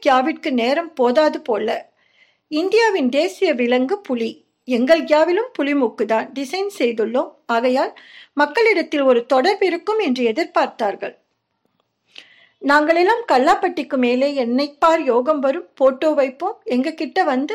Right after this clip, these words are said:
சிங்கப்பல், புலிமூக்கு, யானை முடின்னு கதை சொல்லிக்கொண்டு, இன்னும் ஓரிரு ஆண்டுகளில் தரம் பற்றிய முழு உண்மைகளும் தெரிந்துவிடும். சரியான தரம் மற்றும் சேவைகள் இருந்தால் கியா நீடிக்கும். சுக்கு எதற்கு பயன்படுகின்றது,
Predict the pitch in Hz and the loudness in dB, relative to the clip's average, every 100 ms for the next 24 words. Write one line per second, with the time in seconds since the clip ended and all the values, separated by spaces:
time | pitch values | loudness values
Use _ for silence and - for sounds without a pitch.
0 | 508 _ 277 254 330 349 381 392 269 269 | -10 _ -4 -2 -2 0 0 0 -2 -2
1 | 302 311 311 440 339 226 240 311 320 302 | -2 -2 -2 -2 0 0 -2 -4 -6 -6
2 | 359 453 - 226 320 - 294 262 - 294 | -6 -6 -4 -4 -4 -4 -6 -6 -6 -6
3 | 269 508 _ _ - 320 381 392 294 311 | -4 -10 _ _ -6 -2 0 0 2 4
4 | 403 427 294 254 262 269 302 453 _ 294 | 4 4 2 2 2 0 -2 -4 _ 4
5 | 269 359 349 254 311 254 254 339 349 240 | 4 4 0 0 0 0 2 2 0 0
6 | 277 294 320 370 302 240 254 254 220 320 | 0 2 0 -2 0 0 0 0 -2 -6
7 | - - 285 262 311 330 370 294 240 302 | -12 0 2 4 2 2 0 0 2 0
8 | 311 247 240 220 - 226 302 330 320 262 | -2 -4 -8 -6 -2 0 2 2 2 0
9 | 226 247 415 - - 320 339 403 269 262 | -2 -2 -4 -6 -8 0 2 2 -2 -2
10 | 247 - - 214 - _ _ _ _ _ | -4 -8 -6 -6 -8 _ _ _ _ _
11 | _ _ _ - 359 370 466 427 285 269 | _ _ _ -8 -6 -2 2 4 4 2
12 | 349 427 311 247 254 294 294 262 254 247 | 0 0 2 2 2 0 -2 -4 -4 -4